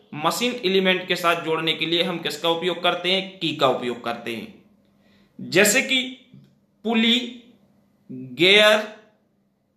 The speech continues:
स्प्रॉकेट एटसेट्रा या फ्लाईव्हील। जैसे कि हम क्रैंकशाफ्ट की बात करें, क्रैंकशाफ्ट के ऊपर जब हम फ्लाईव्हील को फिट करेंगे तो उसमें हमको की लगाना पड़ेगी।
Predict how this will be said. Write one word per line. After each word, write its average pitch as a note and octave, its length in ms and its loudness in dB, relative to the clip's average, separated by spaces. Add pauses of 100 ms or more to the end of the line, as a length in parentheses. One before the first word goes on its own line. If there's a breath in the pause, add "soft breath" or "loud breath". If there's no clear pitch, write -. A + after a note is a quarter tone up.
(240)
स्प्रॉकेट G#3 960 0 (320)
एटसेट्रा C#3+ 760 -2 (220)
या F#3+ 140 4
फ्लाईव्हील। C#3+ 720 0 (500)
जैसे D3+ 240 -8
कि F#3 120 -4
हम G#3 240 -2
क्रैंकशाफ्ट A3 640 2
की B3 80 -2
बात A3+ 280 2
करें, G#3 260 -2
क्रैंकशाफ्ट F#3+ 560 -2
के G3+ 60 -2
ऊपर G3+ 240 0
जब G3 140 -2
हम G3+ 240 -4
फ्लाईव्हील G3 460 0
को G#3 120 -4
फिट A#3 300 -6
करेंगे C#3 560 0 (400 loud breath)
तो G#3 100 0
उसमें F#3 300 0
हमको G3+ 360 -2
की B3+ 140 0
लगाना D#4 360 2
पड़ेगी। B3 580 -4